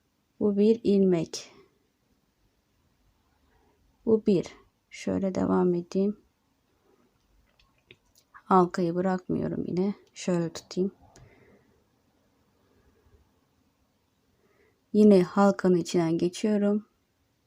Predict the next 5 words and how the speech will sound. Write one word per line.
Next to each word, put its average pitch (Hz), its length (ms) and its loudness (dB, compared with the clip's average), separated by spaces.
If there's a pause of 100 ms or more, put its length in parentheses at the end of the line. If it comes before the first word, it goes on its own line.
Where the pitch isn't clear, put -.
(1600)
İpi 208 300 -6
tutuyorum. 208 800 2
Halkanın 190 680 0
içinden 190 580 0
geçiriyorum. 185 760 -4